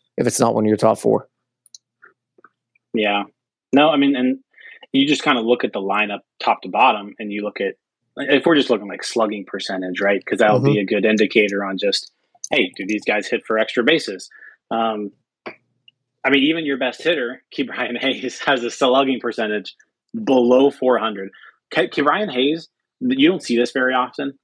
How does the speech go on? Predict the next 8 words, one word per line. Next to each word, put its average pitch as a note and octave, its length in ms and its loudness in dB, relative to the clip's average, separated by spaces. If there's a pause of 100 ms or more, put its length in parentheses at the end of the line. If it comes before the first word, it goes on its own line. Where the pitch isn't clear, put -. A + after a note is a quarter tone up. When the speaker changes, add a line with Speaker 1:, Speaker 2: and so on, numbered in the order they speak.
(100)
Speaker 2:
but A2 180 -2 (100)
he C3 200 4
actually C3 680 2
has A2 400 0
a G#2+ 320 2
higher B2 540 2
on-base A2+ 480 -4
percentage B2 640 -2